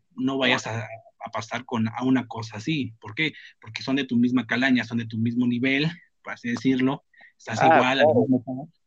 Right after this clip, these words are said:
Speaker 1: Entonces, ¿qué pasa? Pues eres parte de. Entonces, si no haces eso, ah, pues, entonces ahí eres la cábula y eres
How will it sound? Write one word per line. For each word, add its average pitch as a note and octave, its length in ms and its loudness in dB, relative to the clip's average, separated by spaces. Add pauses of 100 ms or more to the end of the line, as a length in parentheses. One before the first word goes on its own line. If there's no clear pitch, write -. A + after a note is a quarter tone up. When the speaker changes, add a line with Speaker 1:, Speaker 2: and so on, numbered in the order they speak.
(300)
Speaker 1:
Entonces, A#2+ 520 -6
¿qué C3 120 -6
pasa? D3 300 -4 (280)
Pues - 180 -12
eres G2+ 260 -8
parte A2 380 -4
de. C#3 200 2 (320)
Entonces, A#2 460 -4 (200)
si A2 140 -4
no D3 100 2
haces E3+ 220 2
eso, E3+ 300 0
ah, A2+ 220 -2
pues, - 260 -18
entonces A#2 340 -8
ahí B2+ 140 -4
eres B2 140 0
la G#2+ 140 -2
cábula B2 320 0
y A2 80 0
eres G#2+ 280 -6